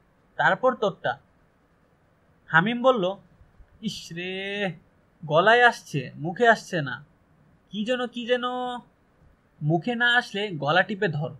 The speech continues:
দেখবি অটোমেটিক মুখ দিয়ে বেরিয়ে আসবে।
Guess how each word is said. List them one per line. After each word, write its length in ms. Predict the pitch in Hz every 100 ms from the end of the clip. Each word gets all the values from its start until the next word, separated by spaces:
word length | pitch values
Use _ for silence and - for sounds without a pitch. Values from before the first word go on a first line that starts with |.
| _ _ _ _ 151
দেখবি 380 | 180 190 214 254 _ -
অটোমেটিক 460 | 165 220 220 240 -
মুখ 220 | 143 160
দিয়ে 220 | 160 202
বেরিয়ে 340 | 170 160 151 143
আসবে। 340 | 127 123 120